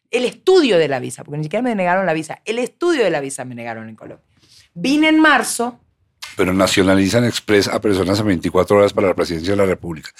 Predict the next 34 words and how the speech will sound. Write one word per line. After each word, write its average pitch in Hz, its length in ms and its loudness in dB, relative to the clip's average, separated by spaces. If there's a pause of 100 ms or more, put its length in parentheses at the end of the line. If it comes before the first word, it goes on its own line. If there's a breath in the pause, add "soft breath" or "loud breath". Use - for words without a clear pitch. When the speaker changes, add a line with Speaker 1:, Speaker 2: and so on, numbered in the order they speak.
(120)
Speaker 2:
Sigue, 110 320 0
por 104 140 -4
favor. 67 240 -10
Speaker 1:
Vine 269 360 0
en 285 100 2
marzo, 247 680 0 (760)
logré 190 460 -2
que 226 100 -4
me 202 140 -2
den 196 200 0
la 190 100 2
visa 190 280 -2
de 190 100 2
trabajo, 190 600 0
y 208 80 -12
yo, 185 200 -10
porque 202 240 -10
yo 160 160 -8
le 160 120 -8
dije 185 220 -6
al, 220 260 -6 (880)
a 185 160 -4
través, 226 520 2
mira, 247 420 -4
y 175 120 -16
lo 151 120 -6
voy 131 120 -10
a - 80 -10
contar, 185 560 -10 (420 soft breath)
Camilo 233 640 0
Romero 247 480 0
es 208 120 -4
el 202 120 -6
embajador 165 640 -4